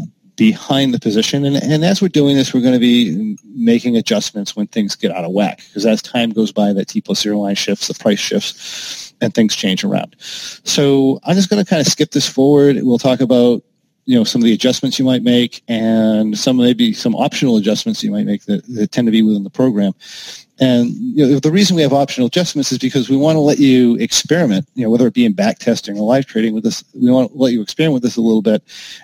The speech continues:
and get a feel what doing different types of adjustments do. So, in other words,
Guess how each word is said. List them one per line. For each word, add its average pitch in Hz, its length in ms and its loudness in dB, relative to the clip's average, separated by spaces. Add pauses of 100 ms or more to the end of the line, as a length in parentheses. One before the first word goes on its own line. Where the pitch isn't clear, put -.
and 117 640 0 (260)
get 135 140 2
a 135 60 2
feel 175 460 0
what 127 200 0
doing 139 400 2
different - 580 -2
types - 380 -4
of 233 80 -4
adjustments - 720 -2 (800)
do. 170 300 2 (520)
So, 120 600 2 (100)
in 139 60 0
other 135 120 4
words, 123 260 4